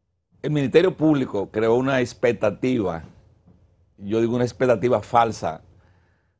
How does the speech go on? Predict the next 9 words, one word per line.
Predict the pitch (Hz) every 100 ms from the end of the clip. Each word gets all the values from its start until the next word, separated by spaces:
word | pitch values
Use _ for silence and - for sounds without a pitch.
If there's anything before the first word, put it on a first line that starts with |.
| -
a | 92 95
la | 98
ciudadanía | 95 107 110 117 117 110 101 120 -
y | 101
a |
los | 98 87 90
medios | 104 123 120
de |
comunicación, | 117 123 117 123 120 120 98 104